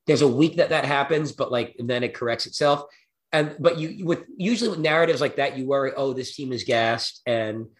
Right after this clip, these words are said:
in the playoffs, they're gonna get, uh, absolutely jumped." And it's the opposite for the Islanders. You don't want a, a situation where it's like the,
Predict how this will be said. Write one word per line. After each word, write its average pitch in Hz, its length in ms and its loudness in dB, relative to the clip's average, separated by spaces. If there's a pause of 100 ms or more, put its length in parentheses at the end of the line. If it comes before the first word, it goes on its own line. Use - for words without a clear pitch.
(280)
in 139 80 0
the 127 80 -2
playoffs, 127 520 2
they're 113 100 -4
gonna 110 180 -4
get, 104 300 -2 (680)
uh, 101 320 -4 (280)
absolutely 113 460 -2
jumped." 98 500 -2
And 110 460 -4 (300)
it's 151 120 -2
the 170 140 0
opposite 170 320 4
for 151 100 0
the 127 100 4
Islanders. 113 520 -2 (340)
You 156 140 2
don't 196 260 6
want 170 300 4
a, 151 80 -8
a 139 40 -2
situation 135 600 -2
where 120 120 -2
it's 117 160 -6
like 123 220 -2
the, 113 380 -2